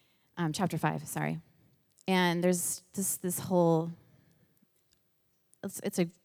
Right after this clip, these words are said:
just a little bit, but, um, Jesus was talking,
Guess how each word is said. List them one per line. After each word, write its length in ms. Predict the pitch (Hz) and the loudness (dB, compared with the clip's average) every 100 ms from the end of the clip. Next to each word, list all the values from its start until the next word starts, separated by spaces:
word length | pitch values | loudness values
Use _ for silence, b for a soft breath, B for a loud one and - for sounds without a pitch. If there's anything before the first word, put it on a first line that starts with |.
| - - | -20 -10
just 200 | 202 175 | -8 -6
a 40 | |
little 160 | 151 139 | -4 -4
bit, 220 | 143 139 - | -2 -4 -2
but, 180 | 143 - b b b b b - | -4 -4 b b b b b 2
um, 500 | 190 165 151 170 160 _ _ _ _ _ _ _ _ _ _ _ _ _ _ _ _ _ _ _ _ _ _ - | 4 4 0 -4 -10 _ _ _ _ _ _ _ _ _ _ _ _ _ _ _ _ _ _ _ _ _ _ 0
Jesus 340 | 202 202 196 | 2 2 0
was 140 | 190 - | -2 -2
talking, 540 | 180 165 160 151 160 | -4 -4 -4 -6 -8